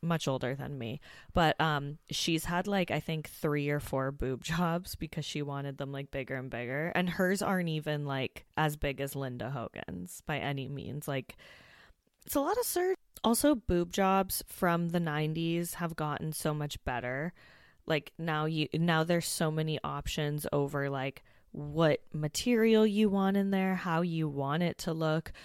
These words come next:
When I feel like these boob jobs in the nineties, like the Pamela Anderson style, it was just two big balls. You know what I mean? When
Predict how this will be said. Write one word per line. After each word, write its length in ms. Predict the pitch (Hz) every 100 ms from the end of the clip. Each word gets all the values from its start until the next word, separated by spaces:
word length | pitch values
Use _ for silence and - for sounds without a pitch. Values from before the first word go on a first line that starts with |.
| - -
When 200 | 180 185
I 100 | 180
feel 200 | - 180
like 200 | 180 170
these 180 | 175 160
boob 260 | 156 151
jobs 300 | 151 165 160
in 80 | 165
the 100 | 160
nineties, 520 | 151 147 151 151 151
like 160 | 151 147
the 80 | 151
Pamela 380 | - 147 147 135
Anderson 480 | 139 139 143 151 147
style, 400 | - 147 147 147
it 60 | 143
was 160 | 151 -
just 200 | 151 -
two 280 | - 175
big 500 | 156 - 151 151 151 - _ _ _ _ _ _ -
balls. 880 | 160 143 127 120 113 127 143 - - _ _ _ _ _ _ _
You 140 | 180
know 180 | 170 165
what 100 | 160
I 100 | 147
mean? 460 | 156 147 143 156 156
When 440 | 156 147 151 151